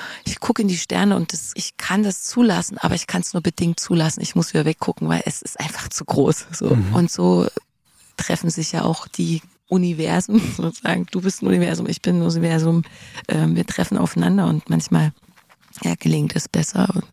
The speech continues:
Speaker 1: manchmal, ähm, schlechter, sich da vielleicht auch zu zeigen. Äh, vielleicht auch die Angst vor Gefühlen oder Emotionen, die einem noch nicht so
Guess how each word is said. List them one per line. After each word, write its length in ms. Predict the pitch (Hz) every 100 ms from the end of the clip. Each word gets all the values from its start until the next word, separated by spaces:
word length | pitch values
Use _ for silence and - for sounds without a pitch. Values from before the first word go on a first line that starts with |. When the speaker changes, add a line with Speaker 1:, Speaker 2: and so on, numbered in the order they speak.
| _ -
Speaker 1:
manchmal, 800 | 165 - - 80 78 78 156 170
ähm, 300 | 165 156 -
schlechter, 480 | - - 170 - -
sich 340 | - - - -
da 440 | 175 - 165 165 -
vielleicht 640 | - - - - 170 - -
auch 140 | 160
zu 160 | - -
zeigen. 600 | - - 170 175 - 156 - _ _ _ _ _ - -
Äh, 160 | 196 190
vielleicht 320 | - 208 -
auch 80 | 196
die 160 | - -
Angst 380 | 180 185 -
vor 600 | - - 180 170 175 160 147 _ _ -
Gefühlen 680 | - 151 - - 190 180 160
oder 160 | - -
Emotionen, 800 | - 160 156 - 170 175 175 160
die 180 | 156 165
einem 300 | - 151 156
noch 180 | 156 151
nicht 180 | 190 -
so 320 | - 156 151